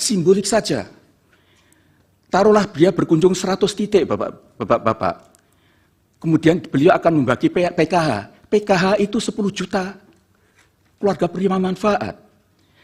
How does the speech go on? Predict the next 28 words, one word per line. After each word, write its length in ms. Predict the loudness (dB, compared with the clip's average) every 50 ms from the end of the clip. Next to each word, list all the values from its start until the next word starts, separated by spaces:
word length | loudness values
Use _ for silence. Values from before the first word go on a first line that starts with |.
| _ _
Kalau 240 | 2 2 2 4 2
empat 240 | 2 0 -2 -2 0
puluh 160 | -2 -2 -2
titik, 720 | 0 0 -2 0 2 2 0 0 0 -6 -16 -20 _ _ -10
itu 160 | -6 -4 -4 -2
taruhlah 320 | -2 0 2 2 2 0 0
dua 240 | 2 2 2 2 2
ribu. 400 | 0 -4 -4 -6 -8 -8 -10 -12 -16 _ _ -20 -20 -20 _ _ _ _ _ _ _ _ _ _ _ _ -6
Satu 320 | -2 -2 0 0 0 -2
titik. 480 | -2 -4 -6 -4 -4 -4 -4 -6 -10 -18 _ _ _ _ _ _ _ _ _ _ _ _ _ _ _ _ _ _ _ _ _ _ _ _ _ _ _ _ _ _
Berapa? 560 | _ -2 0 0 -2 -4 -6 -10 -12 -12 -16 _ _ _ _ _ _ _ -2
Kan 180 | 0 0 2 2
hanya 160 | 2 2 0
delapan 320 | 2 0 2 2 2 2
ratus 160 | 2 0 0
ribu. 400 | 2 0 0 0 -2 -6 -10 -10 -12 -16 _ _ _ _ _ _ _ _ _ _ _ _ _ _ _ _ _ -2
Masa 240 | -2 2 4 4
delapan 320 | 4 4 2 2 2 2 2
ratus 240 | 2 2 2 2 0
ribu 240 | 0 0 2 2
kunjungan 320 | 2 4 6 6 6 6 6
beliau 160 | 4 4 4
bisa 240 | 4 2 0 0 2
mempengaruhi 880 | 2 2 2 2 2 4 2 2 2 0 0 -2 -4 -6 -10 -18 -6
seluruh 320 | -4 -2 0 2 2 2 2
Indonesia? 640 | 2 2 2 2 0 0 0 -2 -2 -2 -4 -10 -18 _ _ _ _ _ _ _ _ _ _ _ _ _ _ _ _ _ _ _ _ _ _ _ _ _ _ _ _ _ _ _ _
Saya 320 | -2 0 2 4 4 2
tidak 480 | 2 0 0 2 2 2 0 -2 -8